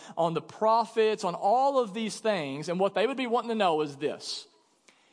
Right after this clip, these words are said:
Can this kid sitting in front of me do what I do? That's the question. Can, can this kid, not just can he know what I know,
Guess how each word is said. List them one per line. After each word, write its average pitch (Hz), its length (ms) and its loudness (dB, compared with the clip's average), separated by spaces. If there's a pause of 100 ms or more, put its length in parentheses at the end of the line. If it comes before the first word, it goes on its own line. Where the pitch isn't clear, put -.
(140)
Can 269 320 0
this 269 180 -4
kid 165 440 0
sitting 220 340 -2
in 196 60 -6
front 185 320 -2
of 135 60 -6
me 131 340 -4 (260)
do 180 240 2
what 175 220 0
I 151 180 4
do? 131 220 -8 (1800)
That's 214 200 2
the 262 60 -8
question. 202 420 0
Can, 202 200 -2
can 202 160 0
this 240 180 0
kid, 226 280 0
not 240 140 2
just 277 120 -12
can 320 80 -4
he 247 60 -2
know 214 180 4
what 269 160 2
I 247 120 2
know, 175 400 0